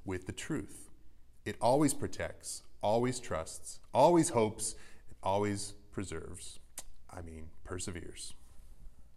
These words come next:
Love never fails, but where there are prophecies, they will cease. Where there are tongues, they will be stilled. Where there is knowledge, it will pass away.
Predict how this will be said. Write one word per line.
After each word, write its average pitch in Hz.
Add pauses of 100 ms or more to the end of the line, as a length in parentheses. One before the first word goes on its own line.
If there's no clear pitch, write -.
(720)
Love 135
never 135
fails, 95 (260)
but 113
where 143
there 143
are 120
prophecies, 160
they 151
will 143
cease. - (200)
Where 107
there 120
are 120
tongues, 170 (320)
they 101
will 127
be 127
stilled. 87 (560)
Where 113
there 120
is 107
knowledge, 139
it 135
will 107
pass 139
away. 127